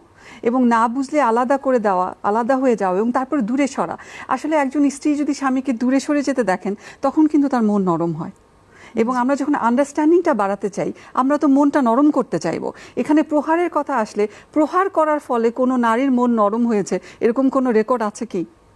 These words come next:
Speaker 2: মনে
Speaker 1: So
Speaker 2: হয়
Speaker 1: এই
Speaker 2: না।
Speaker 1: জিনিসগুলি বুঝতে হবে আমাদেরকে যে আমাদের, আহ, কি ধরনের, আহ, কি জিনিস চাচ্ছেন। আল্লাহ তাআলা চাচ্ছেন আমাদের স্বামী স্ত্রীর মাঝে রিকনসিলিয়েশন হোক,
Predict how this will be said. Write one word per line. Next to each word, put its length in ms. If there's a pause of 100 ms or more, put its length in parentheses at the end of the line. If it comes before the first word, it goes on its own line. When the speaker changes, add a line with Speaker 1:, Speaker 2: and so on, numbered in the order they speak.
(220)
Speaker 2:
মনে 340
Speaker 1:
So 60
Speaker 2:
হয় 60
Speaker 1:
এই 60
Speaker 2:
না। 60
Speaker 1:
জিনিসগুলি 380
বুঝতে 360
হবে 200
আমাদেরকে 540
যে 120
আমাদের, 380 (320)
আহ, 360
কি 100
ধরনের, 400 (220)
আহ, 240 (280)
কি 120
জিনিস 280
চাচ্ছেন। 400
আল্লাহ 220
তাআলা 200
চাচ্ছেন 300 (260)
আমাদের 280 (240)
স্বামী 260
স্ত্রীর 220
মাঝে 200
রিকনসিলিয়েশন 800
হোক, 180